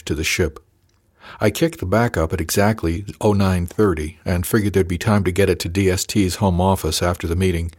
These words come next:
and before we went to navigation detail. I skinned into the wardroom at oh nine fifty while everybody was still standing around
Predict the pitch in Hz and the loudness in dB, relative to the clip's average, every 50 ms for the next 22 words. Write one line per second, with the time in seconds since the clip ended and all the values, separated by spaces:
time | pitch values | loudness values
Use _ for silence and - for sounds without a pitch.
0 | _ - 104 95 90 - - - 110 101 101 95 90 87 87 90 82 - 90 85 | _ -2 0 0 0 0 0 2 2 2 2 2 2 0 0 0 -2 -2 -2 -2
1 | 85 82 85 87 80 95 104 104 - - 80 78 80 78 73 - - 87 82 87 | -2 -2 -2 0 2 2 2 2 0 -2 -4 -4 -4 -4 -4 -4 -4 -4 -2 -4
2 | 85 - _ _ _ _ _ _ _ _ _ _ _ _ - - - - - - | -6 -10 _ _ _ _ _ _ _ _ _ _ _ _ -18 -16 -14 -14 -14 -8
3 | - 110 107 107 - - - - 135 131 131 117 117 107 104 87 92 92 98 104 | -4 -2 -2 -2 -2 -4 -2 -2 0 0 0 0 0 0 0 0 0 0 2 2
4 | 104 104 87 85 82 85 - 92 92 90 90 92 90 87 82 80 - - 104 - | 2 2 0 0 -2 -2 0 0 0 0 0 -2 -2 -2 -4 -6 -4 -4 -4 -4
5 | - - 78 73 78 82 78 80 87 - - - 98 92 85 90 87 87 80 80 | -4 -4 -6 -4 -4 -4 -4 -4 -4 -4 -2 -2 -2 0 0 0 -2 -2 -2 -2
6 | 80 - - - - 113 - - - 92 90 90 85 82 82 90 90 87 87 85 | -2 -2 0 0 0 0 0 0 0 0 0 0 0 0 0 2 2 2 0 -2
7 | 87 | -4